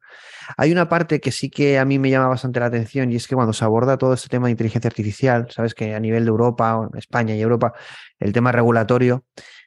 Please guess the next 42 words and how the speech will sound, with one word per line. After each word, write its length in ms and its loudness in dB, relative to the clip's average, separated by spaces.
eh, 680 0
sabes 320 -2
que 80 -2
en 60 -2
Italia 240 0
han 60 0
prohibido 280 0
chat 180 -6
G 120 -4
P 100 -6
T, 320 0
eh, 340 -10
no, 140 -12
no 100 -12
sé 100 -16
si 80 -10
lo 80 -8
sabías, 420 0
pero, 280 -6
eh, 1000 2
no 120 2
sé 80 0
lo 80 2
que 60 0
van 100 2
a 80 2
tardar 300 2
en, 240 -2
en, 260 -6
en 100 -4
como 220 0
mínimo 480 2
alzarse 400 -2
voces 560 -2
para 180 -2
salir 320 2
en 80 2
la 100 0
foto 280 -2
y 20 2
el 100 0
titular, 420 0